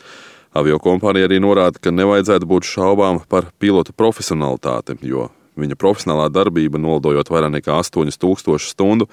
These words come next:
tiek saukta par izcilu. Avārijas vietā ieradušies gan izmeklētāji, gan aviokompānijas pārstāvi. Tā kā lielākā daļa lidmašīnas atlūzu atrodas zem zemes, nesot iespējams pateikt, vai šī bijusi ārkārtas nosēšanās, vai arī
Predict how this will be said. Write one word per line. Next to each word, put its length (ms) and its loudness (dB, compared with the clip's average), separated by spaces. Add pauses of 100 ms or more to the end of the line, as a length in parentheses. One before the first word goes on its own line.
(260)
tiek 240 -2
saukta 320 -4
par 240 -2
izcilu. 480 -4 (1120)
Avārijas 400 2
vietā 320 2
ieradušies 560 0
gan 160 -2
izmeklētāji, 800 0
gan 240 -2
aviokompānijas 880 0
pārstāvi. 720 -4 (320)
Tā 100 -8
kā 160 -4
lielākā 400 0
daļa 220 2
lidmašīnas 480 -2
atlūzu 420 0 (160)
atrodas 460 0 (100)
zem 160 -2
zemes, 380 0 (420)
nesot 320 0
iespējams 480 2
pateikt, 460 0
vai 100 2
šī 220 -2
bijusi 260 0
ārkārtas 480 -2
nosēšanās, 720 0
vai 140 0
arī 140 0